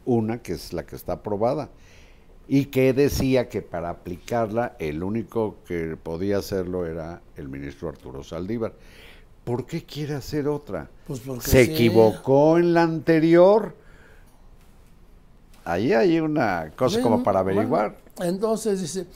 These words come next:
Speaker 2: ah, y otras reformas también, pero también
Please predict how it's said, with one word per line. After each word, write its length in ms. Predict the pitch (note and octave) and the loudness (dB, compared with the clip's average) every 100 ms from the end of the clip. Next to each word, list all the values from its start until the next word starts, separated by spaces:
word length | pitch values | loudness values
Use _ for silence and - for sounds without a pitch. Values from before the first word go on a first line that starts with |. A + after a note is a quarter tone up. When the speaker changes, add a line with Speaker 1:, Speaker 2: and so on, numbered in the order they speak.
| - - | -18 0
Speaker 2:
ah, 340 | A#3 B3 - - - - - - - - - | 2 2 -2 -16 -20 -20 -20 -20 -20 -18 -4
y 200 | D3+ D3+ | 0 2
otras 340 | F#3+ G3 F#3+ | 2 0 0
reformas 520 | D3 A#2 C#3 C#3+ D3+ | 0 -2 -6 -6 -10
también, 480 | - E3 G3 G#3 E3 - - - - - | -6 -6 -4 -6 -8 -12 -20 -20 -14 6
pero 240 | A3 G#3 | 6 6
también 520 | G3+ F#3+ G3+ A#3 C4+ | 2 -2 0 0 -2